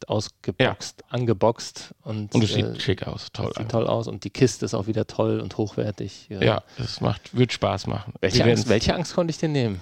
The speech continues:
Speaker 2: Nee, du hast du mir schon genommen. Ich kam ja mit der Schreckensnachricht rum. Ich hab ja immer nur so aus-, ausschnittsweise mal Internet gehabt und so weiter im Urlaub. Und dann hab ich dann sowas gelesen wie,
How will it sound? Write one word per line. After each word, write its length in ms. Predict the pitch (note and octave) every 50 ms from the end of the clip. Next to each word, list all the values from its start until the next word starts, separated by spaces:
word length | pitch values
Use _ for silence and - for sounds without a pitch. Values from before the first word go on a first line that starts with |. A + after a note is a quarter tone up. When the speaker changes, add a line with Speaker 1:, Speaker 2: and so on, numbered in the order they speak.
| - - -
Speaker 2:
Nee, 280 | D#3+ F3+ F3 C#3+ A2
du 120 | G2 - A2
hast 200 | D#3 F3 - -
du 40 | E3+
mir 140 | C#3+ A#2+
schon 160 | A2 A#2 F#2+ G2
genommen. 280 | G2+ G2 F#2+ G2+ G2+ F#2+
Ich 80 | -
kam 180 | - B2 C3+ C#3
ja 80 | C3
mit 100 | A#2 A2+
der 100 | A2+ G#2+
Schreckensnachricht 760 | G2 - A2 A2 - E3 - - D#3 D#3 D3+ C#3+ C3+ - - D3
rum. 160 | D3+ D#3 D3+
Ich 100 | B2+ A2+
hab 160 | A#2+ - -
ja 80 | B2 A#2
immer 240 | - C3+ B2+ B2+
nur 200 | B2 A#2 A2+ A2
so 80 | A2 G#2+
aus-, 160 | G2 - - -
ausschnittsweise 640 | - A#2+ B2 - - D3 - - B2 B2+ C3 B2 A#2
mal 100 | A2+ -
Internet 420 | - D#3 - D#3+ D#3 D#3 D3+ - -
gehabt 320 | C#3+ C#3+ D3+ D3+ - -
und 80 | D3 C#3
so 140 | C#3 C3+
weiter 300 | C#3 C#3 D3 D3 D3+ C#3+ - - - - - - - -
im 120 | C#3+ C#3+
Urlaub. 360 | C#3+ C#3+ C#3 C#3+ D3+ C#3+ C3 - - - - - - _ _ _
Und 140 | C#3 B2 A#2
dann 220 | A2+ A2 A2 A2
hab 120 | G#2+ A#2+ D3+
ich 80 | C3
dann 120 | - A#2+ A#2
sowas 300 | A#2+ B2 B2+ B2 - -
gelesen 440 | - A2+ A#2 A2 - D3 C#3 C3+
wie, 260 | B2+ C3 B2+ B2+ B2